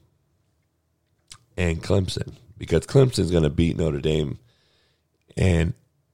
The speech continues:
you're gonna get Alabama, Florida, A and M, and Clemson in your Final Four.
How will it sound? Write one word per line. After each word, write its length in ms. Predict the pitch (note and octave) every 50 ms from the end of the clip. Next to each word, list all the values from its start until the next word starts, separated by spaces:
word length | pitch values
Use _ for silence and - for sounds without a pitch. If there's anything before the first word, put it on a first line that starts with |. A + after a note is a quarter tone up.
| _
you're 120 | A2 G#2 A2
gonna 160 | C3+ - -
get 120 | G2+ G2+
Alabama, 500 | G2 G2 G#2+ A#2+ A2 G#2+ G2+ G2+ G2 F#2+
Florida, 680 | F#2+ - - - - F#2+ F2+ F2+ F#2 F2+ F#2+ - - -
A 220 | - - F2 D#2+ D#2+
and 120 | E2 E2
M, 140 | D#2+ E2 D#2+
and 160 | D#2+ - -
Clemson 460 | - - E2 E2+ E2 D#2+ - - D2+
in 120 | D2+ D#2+ D#2
your 120 | D#2 D#2
Final 320 | - - - D#2 D#2+ D#2
Four. 320 | - - - - - -